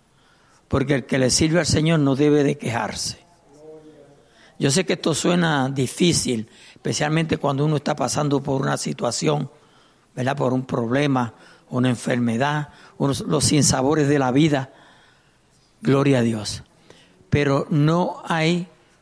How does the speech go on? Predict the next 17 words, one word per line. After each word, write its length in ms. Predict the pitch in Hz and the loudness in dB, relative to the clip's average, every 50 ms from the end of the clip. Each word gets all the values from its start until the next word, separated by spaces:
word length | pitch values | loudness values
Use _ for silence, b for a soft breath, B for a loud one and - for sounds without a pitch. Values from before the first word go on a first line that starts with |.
| _ _ _ _ | _ _ _ _
cosa 720 | - 165 160 170 160 - - - 165 160 - - - - | -2 0 0 0 0 0 -2 -2 -2 -2 -4 -8 -12 -8
mejor 600 | - 147 139 131 117 117 - 160 147 151 160 - B B B B B B B B | -4 -2 0 0 -2 -2 -2 0 0 0 -2 -4 B B B B B B B B
que 100 | - 139 | -2 -2
servirle 440 | 131 - 131 117 113 131 131 131 135 | 0 0 0 0 0 0 0 2 0
a 40 | 120 | 0
Jesucristo. 800 | 110 127 113 - 131 117 - - 113 101 - - - - - - - - - - - - - - - - - - - - 180 190 185 180 180 - - - - - _ _ _ _ _ _ _ _ _ _ _ _ - | 0 -2 -2 -2 -4 -6 -10 -10 -10 -8 -8 -10 -12 -12 -18 -18 -18 -20 -20 -20 -20 -20 -20 -20 -20 -20 -20 -20 -20 -20 -20 -20 -20 -20 -20 -20 -20 -20 -20 -20 _ _ _ _ _ _ _ _ _ _ _ _ -4
No 80 | 139 | -2
hay 120 | 131 131 127 | -2 -2 -2
cosa 340 | - 226 135 - - 143 135 | -2 -4 -4 -2 -2 0 0
mejor. 480 | 135 127 107 - - - - - - _ B B B B B B B B B B B B B - - | 0 0 -2 -4 -6 -8 -8 -12 -18 _ B B B B B B B B B B B B B -6 -2
Porque 300 | 135 123 120 - - 139 | -2 -2 -2 -2 -2 0
aún 240 | 127 127 135 139 151 | 0 2 2 2 2
en, 280 | 156 147 147 147 - - | 2 2 2 0 -2 -2
en 300 | - 160 135 123 123 127 | -2 -2 0 2 2 2
medio 340 | 135 143 151 147 147 151 143 | 2 2 0 2 2 2 2
de 140 | 131 143 143 | 2 2 2
la 240 | 135 127 113 110 | 2 2 0 -4